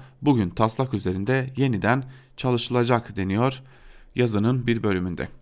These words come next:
Yani ama ya Abdülkadir Selvi'nin yazısından anladığımız şu, son sözü Cumhurbaşkanı Erdoğan söyleyecek.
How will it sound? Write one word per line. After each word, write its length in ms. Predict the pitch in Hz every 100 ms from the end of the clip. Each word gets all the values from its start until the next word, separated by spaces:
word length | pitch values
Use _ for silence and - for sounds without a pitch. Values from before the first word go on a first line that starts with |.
| - - _ - - -
Yani 220 | 127 113
ama 180 | 127 113
ya 140 | 110
Abdülkadir 440 | - 127 127 139 131
Selvi'nin 380 | 135 131 120
yazısından 380 | 117 123 113 110
anladığımız 460 | 131 117 98 98 95
şu, 420 | - - 175 175 - - - _
son 360 | - - 190 185
sözü 300 | 165 127 170
Cumhurbaşkanı 520 | 147 131 113 123 127
Erdoğan 320 | 120 95 95
söyleyecek. 560 | 95 87 85 87 92